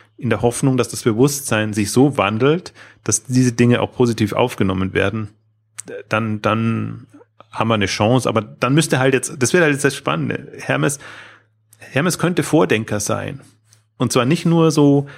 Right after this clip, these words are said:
sie geben sich momentan P-R-seitig so als Vordenker oder haben das extrem umgebaut, haben da ihren Beirat und alles Mögliche, machen auch ihre Studien und wie Otto ohnehin ja auch gut ist in diesen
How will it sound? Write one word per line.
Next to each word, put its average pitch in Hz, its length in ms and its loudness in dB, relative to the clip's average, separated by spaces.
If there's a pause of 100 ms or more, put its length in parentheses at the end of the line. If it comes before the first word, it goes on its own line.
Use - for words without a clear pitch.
(140)
sie 131 120 -2
geben 156 180 0
sich 160 100 -2
momentan 139 360 0
P-R-seitig 113 640 0
so 104 100 -6
als 98 160 -6
Vordenker 98 460 -2
oder 101 100 -2
haben 110 80 0
das 110 140 -6
extrem 127 720 0 (1000)
umgebaut, 123 1120 0
haben 120 140 -2
da 123 80 2
ihren 113 180 0
Beirat 120 580 0
und 135 120 -8
alles 120 240 -2
Mögliche, 123 420 -2
machen 113 240 -2
auch - 160 -8
ihre 113 160 0
Studien 123 640 -2
und 113 240 -4 (160)
wie 120 140 0
Otto 139 220 0
ohnehin 139 300 2
ja 107 120 0
auch - 120 -4
gut 113 200 -4
ist 101 100 -2
in 104 80 -2
diesen 95 280 -6